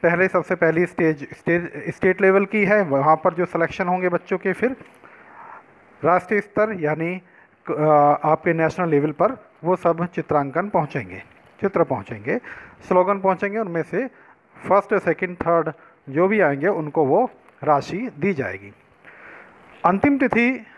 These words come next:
अपने स्लोगन और चित्र को भेजने की, पिक्चर को भेजने की चार जून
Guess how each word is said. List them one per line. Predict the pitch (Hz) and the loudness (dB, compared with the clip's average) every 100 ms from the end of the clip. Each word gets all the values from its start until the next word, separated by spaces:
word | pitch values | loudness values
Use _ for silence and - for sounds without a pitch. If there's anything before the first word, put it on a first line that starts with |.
| - - | -10 -4
अपने | 165 185 190 175 | -4 -2 -2 -2
स्लोगन | - 156 156 185 185 | 0 0 2 0 0
और | 151 151 | 0 -2
चित्र | - 185 185 | -2 -6 -4
को | 175 175 | 0 0
भेजने | 143 160 180 175 | 0 0 -2 -2
की, | 190 208 | -2 -4
पिक्चर | - - - 127 - 165 | -6 -18 -12 -4 0 2
को | 175 | 4
भेजने | 175 180 185 | 2 2 0
की | 180 208 208 - - - | 0 -2 -4 -10 -6 2
चार | 151 170 | 4 4
जून | 139 156 170 | 2 -2 -4